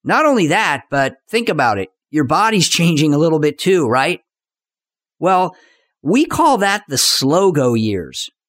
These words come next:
that mid-level of, uh, of retirement. That's the fourth stage of your retirement life. You got a few more doctor's appointments, and you start to ask yourself if you really want to take that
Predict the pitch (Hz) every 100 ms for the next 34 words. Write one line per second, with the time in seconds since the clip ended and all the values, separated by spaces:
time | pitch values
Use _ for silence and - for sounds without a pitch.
0 | _ - 214 156 156 196 202 180 170 165
1 | 151 - 147 147 143 127 135 131 90 139
2 | 123 135 131 147 143 131 107 87 - 226
3 | - - 202 143 - _ _ - 202 208
4 | 214 - - 180 196 175 143 139 127 139
5 | 143 147 151 165 165 180 208 165 92 101
6 | 87 82 _ _ _ _ _ _ _ _
7 | _ 160 156 185 202 - 220 208 202 151
8 | 170 208 - 196 156 - 127 107 87 76
9 | - _ _ _ _ - 170 170 226 254
10 | - 135 185 - - 170 - 131 131 120
11 | - 127 117 110 131 254 349 320 208 165
12 | - 170 208 151 131